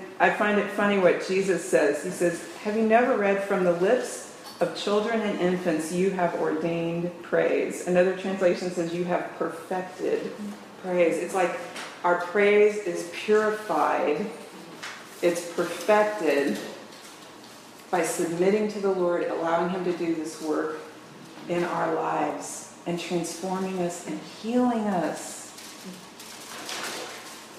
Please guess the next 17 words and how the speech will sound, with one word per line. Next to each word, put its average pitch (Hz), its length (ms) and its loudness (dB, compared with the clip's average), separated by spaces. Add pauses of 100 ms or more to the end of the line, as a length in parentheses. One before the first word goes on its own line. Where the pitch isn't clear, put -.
(1900)
So 190 280 4
I 175 180 6
want 185 240 4
to - 100 -8
tell 180 220 6
you 147 460 0
about, 165 600 2 (160)
I'm 185 100 2
gonna 180 160 4
get - 480 2 (1080)
super 202 340 2
vulnerable 165 580 4
<laughs> - 640 0
here, 180 180 0 (1040)
um, 156 400 4 (120)
about 170 340 6
a - 40 -2